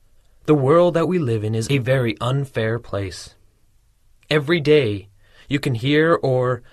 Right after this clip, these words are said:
read about the vilest crimes taking place. You hear about gang rape in India, shootings in Chicago, houses broken into down the street,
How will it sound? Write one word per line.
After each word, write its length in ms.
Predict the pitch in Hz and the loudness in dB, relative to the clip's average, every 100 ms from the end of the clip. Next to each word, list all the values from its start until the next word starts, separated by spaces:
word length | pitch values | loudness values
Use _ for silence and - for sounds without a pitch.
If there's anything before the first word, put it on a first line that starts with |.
| _ | _
read 460 | 110 120 151 117 107 | -8 -6 -4 -2 -2
about 260 | 117 123 | 0 0
the 80 | 131 | 0
vilest 580 | 117 131 160 175 170 - | 0 2 2 2 -2 -4
crimes 540 | - 151 120 95 87 | -4 -4 -2 -6 -10
taking 340 | - 107 101 101 | -10 -10 -8 -12
place. 540 | 95 95 90 - - _ _ _ _ _ _ _ - - | -10 -10 -10 -14 -20 _ _ _ _ _ _ _ -20 -14
You 160 | 135 143 | -2 0
hear 240 | 147 170 | 4 4
about 300 | 170 170 151 | 4 2 2
gang 280 | - 143 170 | 0 -2 0
rape 240 | 143 156 156 | 0 0 0
in 100 | 151 | -4
India, 420 | 120 110 104 107 | -4 -4 -4 -6
shootings 560 | - - 170 170 165 160 | -8 -2 -2 0 -4 -6
in 80 | |
Chicago, 640 | 156 147 131 101 98 95 92 | -6 -8 -8 -8 -6 -6 -8
houses 560 | - 147 170 170 175 | -4 2 2 2 -4
broken 420 | 143 143 175 185 - | 0 2 2 2 -2
into 460 | 151 156 151 170 | 0 -2 -2 -4
down 240 | 151 127 135 | 0 0 0
the 80 | 151 | -2
street, 500 | - - 98 98 | -6 -8 -8 -8